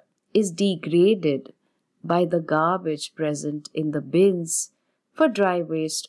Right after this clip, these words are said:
or wet waste. That light which does not have a view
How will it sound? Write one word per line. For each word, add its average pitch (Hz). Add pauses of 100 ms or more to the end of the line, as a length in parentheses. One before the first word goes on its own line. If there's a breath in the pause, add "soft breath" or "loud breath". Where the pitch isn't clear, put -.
or 151
wet 143
waste. 143 (320)
That 208
light 269
which 262
does 214
not 214
have 196
a 185
view 214